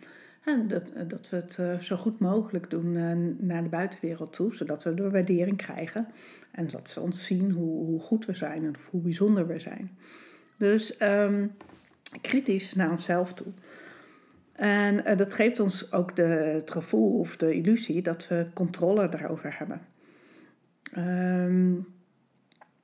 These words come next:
maar wat gebeurt er dan als we zo kritisch zijn naar onszelf? Eigenlijk maak je het daarmee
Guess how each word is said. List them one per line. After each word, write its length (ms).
maar 440
wat 220
gebeurt 360
er 60
dan 160
als 180
we 80
zo 360
kritisch 440
zijn 200
naar 100
onszelf? 460
Eigenlijk 420
maak 200
je 80
het 100
daarmee 500